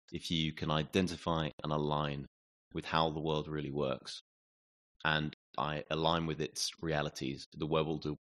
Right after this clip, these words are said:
the world will do most of the work for you." And what you just said perfectly aligns with that. It's, you're not at odds with nature. You're, you're aligned with how it works. You're part of it. You're not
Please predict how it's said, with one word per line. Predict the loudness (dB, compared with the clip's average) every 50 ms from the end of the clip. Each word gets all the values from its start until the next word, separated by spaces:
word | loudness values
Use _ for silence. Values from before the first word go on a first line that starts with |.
| _ _ _ _ _
the | -12 -6
world | 0 4 6 6 6 4 2
will | -2 -4 -4
do | -4 -2
most | 0 0 0 0 -2
of | -4
the | -2 0
work | 0 0 0 -2
for | -4 -4 -4 -2 -2
you." | -4 -6 -10 -14 _ _ _ _ _ -20 -20 -20 _ _ _ _ _ _ 0
And | 2 2 2
what | 2 2 2
you | 2
just | 0 0 2
said | 2 2 0 0 -4
perfectly | -2 0 0 0 0 -2 -4 -4 -4 -4 -6 -10 _ _ _ _ _ -4
aligns | 0 2 4 4 4 2 0 -4 -8
with | -12 -14 -10
that. | -10 -8 -8 -10 _ _ _ -10
It's, | -10 -6 -6 -6 -6 -6 -8 _ _ _ -2
you're | 0 2 4
not | 4 4 4 4 2
at | 2 4
odds | 4 4 4 2 0 0
with | 0 2 2
nature. | 2 2 2 0 -2 -4 -4
You're, | -2 -2 -2 -2 -4
you're | -4 -4 -2
aligned | 0 2 2 4 4 4 2 2
with | 0 0
how | 0 -2 -2
it | -2 -2
works. | -2 -2 -2 -4 -6 -6 -10 -12 -8 -4
You're | -2 0 0 -2
part | -2 0 2 4 4 4 2 -2 -6
of | -6 -6
it. | -6 -8 -8 _
You're | -6 -4 -4
not | -2 -2 -4